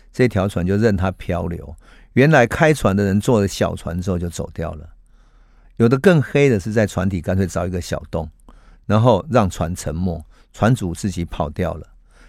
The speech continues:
等到船商进了水，所有的人葬身海底，没有一个人能够生还，也就是全部灭了口了，在海上。江湖黑话，这个叫什么？叫灌水，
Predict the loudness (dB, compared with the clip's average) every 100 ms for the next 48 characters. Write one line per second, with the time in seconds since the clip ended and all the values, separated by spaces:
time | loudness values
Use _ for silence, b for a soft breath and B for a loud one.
0 | b 0 2 2 0 -2 0 0 0 0
1 | 0 0 -2 -8 -12 -14 -4 0 2 2
2 | 0 -2 -2 -4 -2 -4 -4 -4 -6 -10
3 | -14 -14 -16 -18 -20 _ _ _ _ _
4 | _ _ _ _ 0 4 4 2 -4 -6
5 | -6 -6 -6 -6 -6 -6 -8 -14 -20 -20
6 | -20 _ _ -4 0 0 0 -2 -2 0
7 | 0 0 -2 -8 -12 -14 -14 -14 -12 -12
8 | -14 -16 -18 -20 -20 b b b b b
9 | b b 2 4 4 0 -4 -6 -2 2
10 | 2 2 0 -2 -4 -4 -2 -6 -8 -12
11 | -8 -8 -8 -2 0 0 -6 -10 -12